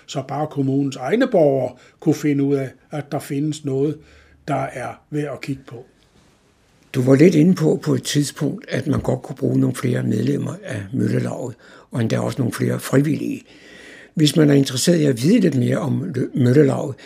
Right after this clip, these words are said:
Speaker 2: er der så et sted, man kan finde oplysninger?
Speaker 1: Ja, i første omgang, så kan man jo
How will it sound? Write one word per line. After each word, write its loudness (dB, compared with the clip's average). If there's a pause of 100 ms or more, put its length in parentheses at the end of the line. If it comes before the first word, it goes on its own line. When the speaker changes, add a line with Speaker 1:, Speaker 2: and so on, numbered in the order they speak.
(260)
Speaker 2:
er -2
der 0
så 2
et 6
sted, 2
man 2
kan -2
finde 0
oplysninger? -6 (920)
Speaker 1:
Ja, -6 (240)
i -4
første 0
omgang, 0
så -8
kan -2
man 4
jo 4